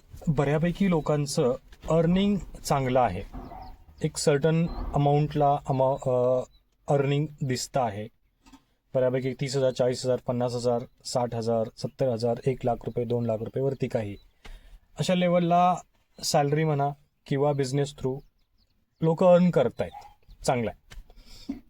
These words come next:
पण एक सर्टन अमाऊंट पाहून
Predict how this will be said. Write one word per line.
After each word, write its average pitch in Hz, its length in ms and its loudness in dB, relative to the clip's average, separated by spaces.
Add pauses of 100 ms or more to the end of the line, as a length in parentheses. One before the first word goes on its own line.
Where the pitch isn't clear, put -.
(120)
पण 170 200 2 (1300)
एक 196 120 -2
सर्टन 202 480 2
अमाऊंट 196 420 4 (260)
पाहून 175 420 6